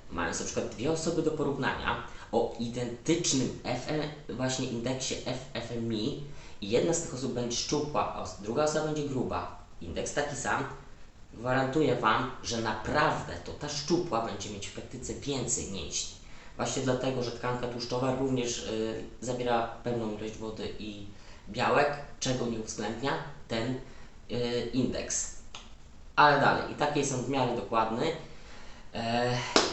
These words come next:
jak wyglądali zwycięzcy Mister America w tych latach, o których wspominałem, możecie sobie spojrzeć w internecie, nawet wam wkleję.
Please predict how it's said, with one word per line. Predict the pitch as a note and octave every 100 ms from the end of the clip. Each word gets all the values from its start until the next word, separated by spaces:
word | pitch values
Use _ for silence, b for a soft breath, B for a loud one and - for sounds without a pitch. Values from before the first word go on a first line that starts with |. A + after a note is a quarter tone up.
| -
jak | C3+ C#3+
wyglądali | C#3+ D3 C#3 C#3
zwycięzcy | C3 C3+ C3+ -
Mister | C3 B2+ C3
America | B2+ B2+ B2+ B2+ B2
w | A#2 -
tych | B2+ B2+
latach, | A#2+ A#2 A#2
o |
których | A2+ A#2 A2+
wspominałem, | - A#2 A#2+ A2
możecie | A2 A2+
sobie | A#2 A#2
spojrzeć | A#2 A#2 A#2
w |
internecie, | A#2 A#2 A2 A2 A#2+ B2+
nawet | A#2 A2 -
wam | A2
wkleję. | - A2+ A2 A2+